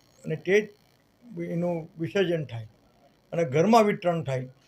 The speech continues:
તે માટે હિન્દુ મહોત્સવ કમિટીના કાર્યકર્તાઓ ખૂબ પ્રયત્નશીલ છે. ધર્મેશભાઈ લાપસીવાળા, ગૌરાંગભાઈ,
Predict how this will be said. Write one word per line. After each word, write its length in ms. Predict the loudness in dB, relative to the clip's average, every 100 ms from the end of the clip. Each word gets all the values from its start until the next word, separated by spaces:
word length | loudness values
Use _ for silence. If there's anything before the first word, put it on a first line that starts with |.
| _
તે 80 | -2
માટે 220 | 0 0
હિન્દુ 240 | 0 -2
મહોત્સવ 400 | 0 -2 -4 -6
કમિટીના 1160 | -8 -8 -12 -10 -10 -10 -14 -20 _ _ _ -8
કાર્યકર્તાઓ 580 | -4 -4 -4 -4 -2 -2
ખૂબ 220 | -4 -10
પ્રયત્નશીલ 640 | -6 -6 -6 -8 -10 -10 -6
છે. 260 | -6 -8 -10 _ _ -12
ધર્મેશભાઈ 400 | -6 -6 -4 -6
લાપસીવાળા, 720 | -6 -8 -6 -2 -2 -2 -4 _ _ _ _ _ -6
ગૌરાંગભાઈ, 720 | -4 -2 -4 -2 -2 -2